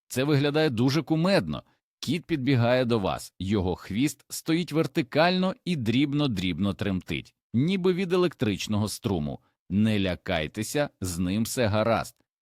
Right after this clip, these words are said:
Більше того, це один з найвищих проявів котячого щастя та збудження. Таку вібрацію найчастіше можна побачити, коли ви повертаєтеся додому після довгої відсутності, або коли він бачить, що ви готуєте йому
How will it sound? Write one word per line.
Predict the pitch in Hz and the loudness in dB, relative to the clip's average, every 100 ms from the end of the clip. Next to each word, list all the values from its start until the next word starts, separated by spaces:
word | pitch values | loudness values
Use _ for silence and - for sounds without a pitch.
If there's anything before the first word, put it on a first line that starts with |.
| - | -8
Більше | 85 202 233 - 180 | 0 2 0 0 -2
того, | - 80 69 - - - | -2 -2 -4 -8 -12 -4
це | 151 | 0
один | 160 185 208 | 2 2 0
з | 147 | 0
найвищих | 170 156 101 190 - 180 - | 0 2 2 2 0 -4 -2
проявів | - 147 160 156 156 | 0 2 4 2 0
котячого | - 131 117 95 - 92 76 | 0 0 0 0 0 -2 -2
щастя | - 90 101 - 147 143 _ _ _ - | -4 -2 -2 -2 -4 -4 _ _ _ -4
та | 104 | -2
збудження. | 82 92 165 95 82 64 58 - _ _ _ | -2 2 2 2 -4 -6 -10 -14 _ _ _
Таку | - 85 - 143 | -4 -4 0 2
вібрацію | 156 143 143 156 - 160 | 2 2 2 2 0 0
найчастіше | 156 139 151 - 170 - | 0 -2 -4 -2 -2 0
можна | 139 139 123 127 | 2 2 2 0
побачити, | 127 120 135 143 131 | 2 2 2 0 -4
коли | 127 139 147 | -2 0 2
ви | 143 | 2
повертаєтеся | 135 131 131 - 127 113 110 - 107 | 2 2 2 2 2 2 -2 -2 -2
додому | 127 139 214 208 | 0 2 2 2
після | - 147 - 110 | -2 -2 0 -2
довгої | 85 101 98 117 120 | 2 2 4 2 2
відсутності, | 139 - 233 226 98 80 - - - _ _ - | -2 -2 -4 -2 -4 -4 -8 -14 -14 _ _ 0
або | 104 82 78 156 | 0 2 2 2
коли | - 147 139 | 2 2 2
він | 120 120 104 | 2 2 2
бачить, | 95 151 - 131 | 4 2 2 -2
що | - 120 | -2 -2
ви | 104 107 | 2 0
готуєте | 101 - 185 196 - 127 | 0 -2 0 0 0 2
йому | 107 113 165 | 4 4 2